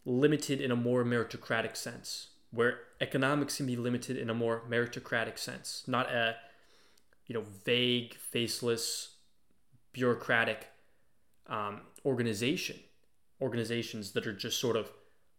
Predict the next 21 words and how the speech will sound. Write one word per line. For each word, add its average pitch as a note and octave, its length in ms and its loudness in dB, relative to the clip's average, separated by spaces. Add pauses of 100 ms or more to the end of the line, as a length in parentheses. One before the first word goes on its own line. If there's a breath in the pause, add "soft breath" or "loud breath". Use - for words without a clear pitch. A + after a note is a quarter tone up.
(100)
mediating B2 680 2
things A2 440 -2
arbitrarily. A2 760 2
I A2+ 60 0
mean, A2+ 180 0
there's A2+ 260 2
actual B2 360 4
reason A2 500 0
and G#2+ 120 -8
purpose, C#3+ 420 2
and G#2+ 160 -8
things D3 280 2
that B2 120 -2
happen, B2+ 580 2
things D3+ 240 2
that A#2+ 100 -4
are A#2 100 2
adopted A#2 520 2 (320 loud breath)
are G#2+ 100 2
adopted B2 600 2
because B2 460 2